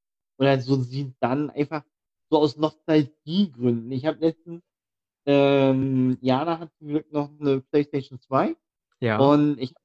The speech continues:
Speaker 1: mir fifa Street zwei nochmal besorgt. Und dann halt
Speaker 2: Mhm.
Speaker 1: so mit Beckham, mit Oli Kahn und sowas zocken. Das, das ist halt einfach so Nostalgie pur, ne?
Speaker 2: Jo.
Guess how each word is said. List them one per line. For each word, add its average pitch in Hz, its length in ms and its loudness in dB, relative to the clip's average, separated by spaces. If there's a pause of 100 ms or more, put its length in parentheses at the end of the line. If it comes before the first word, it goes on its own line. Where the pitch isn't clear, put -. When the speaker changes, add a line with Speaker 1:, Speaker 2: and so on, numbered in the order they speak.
(160)
Speaker 1:
mir 151 80 -2
fifa 160 280 -8
Street - 360 -10
zwei 170 300 2
nochmal 120 360 0
besorgt. 104 480 -4 (560)
Und 131 80 -6
dann 143 160 -2
halt 165 180 4
Speaker 2:
Mhm. 156 40 -10
Speaker 1:
so 165 100 6
mit 165 200 4 (400)
Beckham, 147 720 0
mit 160 240 2
Oli 170 340 4 (260)
Kahn 160 560 0
und 151 160 -6
sowas 151 300 4 (520)
zocken. 147 360 0
Das, 147 140 2 (120)
das 151 220 -10
ist 156 300 -8
halt 170 160 2
einfach 156 240 0
so 151 120 2
Nostalgie 151 880 0 (180)
pur, 135 280 -2
ne? 123 320 -2 (500)
Speaker 2:
Jo. 127 380 -2